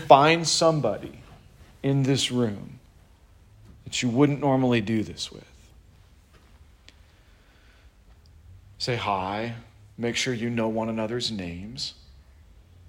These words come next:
And ask how you can be praying for each other. And you're all like, "Whew, okay, no problem, I can do that." But then, then I'm suggesting right here, this morning,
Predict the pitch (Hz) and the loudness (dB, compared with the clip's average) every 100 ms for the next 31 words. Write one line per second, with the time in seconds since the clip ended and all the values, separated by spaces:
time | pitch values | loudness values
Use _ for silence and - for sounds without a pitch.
0 | - - - - - - - - - - | -20 -20 -20 -20 -20 -20 -20 -20 -20 -12
1 | 120 117 123 117 127 113 107 113 110 110 | -6 -2 -2 -2 0 0 0 -6 -6 -8
2 | 110 139 113 95 - - - - - - | -8 -8 -10 -12 -16 -14 -16 -18 -20 -20
3 | - - - _ - - - - - - | -20 -20 -20 _ -20 -20 -20 -20 -20 -12
4 | 117 113 113 107 101 - - - - - | -4 0 2 2 -2 -4 -4 -6 -14 -14
5 | - - - - - 113 117 117 117 113 | -14 -12 -12 -6 -6 -4 -4 -4 -4 -2
6 | 104 - 110 - 165 165 131 - - - | -4 -6 -4 0 2 2 -2 -12 -20 -20
7 | - - 156 170 156 143 117 131 117 127 | -20 -2 0 2 0 -6 -2 -2 -2 -6
8 | 117 - 113 131 131 120 - - - - | -8 -6 0 0 0 -6 -12 -16 -20 -20
9 | - - 113 - 110 104 - | -20 -14 -8 -8 -8 -12 -16